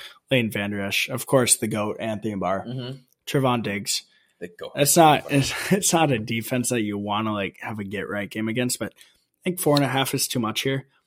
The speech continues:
Speaker 1: I know the Packers have been atrocious all year. It's something about playing the Cowboys for Aaron Rodgers. Um, we've seen
Speaker 2: True.
Speaker 1: what he's done to them in the
Speaker 2: True.
Speaker 1: playoffs. We've seen what he's done to them in the regular season.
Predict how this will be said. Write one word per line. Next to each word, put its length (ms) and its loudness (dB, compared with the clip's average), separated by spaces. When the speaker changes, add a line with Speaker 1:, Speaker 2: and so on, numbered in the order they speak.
Speaker 1:
I 80 -4
know 120 4
the 100 0
Packers 380 -2
have 80 -2
been 140 0
atrocious 520 -2
all 100 0
year. 320 0
It's 160 2
something 280 8
about 260 6
playing 220 0
the 60 2
Cowboys 460 0
for 120 -2
Aaron 240 0
Rodgers. 560 -2
Um, 400 0
we've 200 2
seen 160 6
Speaker 2:
True. 80 8
Speaker 1:
what 80 8
he's 160 4
done 240 0
to 340 -2
them 240 -2
in 80 4
the 60 -2
Speaker 2:
True. 20 -6
Speaker 1:
playoffs. 480 0
We've 140 -2
seen 280 -2
what 120 -4
he's 140 -6
done 240 -4
to 140 -6
them 200 -8
in 80 -10
the 80 -8
regular 320 -6
season. 560 0